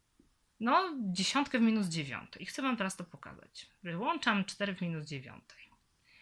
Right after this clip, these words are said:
Tu zostanie mi dwa i dwie dziesiąte. Z tego drugiego mi zostanie cztery i sześć dziesiątych. Ale skoro wyłączyłam w minus dziewiątej, a tu mam w minus ósmej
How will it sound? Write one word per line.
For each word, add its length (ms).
Tu 140
zostanie 500
mi 140
dwa 220
i 80
dwie 160
dziesiąte. 540
Z 60
tego 220
drugiego 420
mi 120
zostanie 380
cztery 400
i 80
sześć 260
dziesiątych. 540
Ale 320
skoro 420
wyłączyłam 600
w 20
minus 360
dziewiątej, 560
a 100
tu 120
mam 180
w 40
minus 240
ósmej 380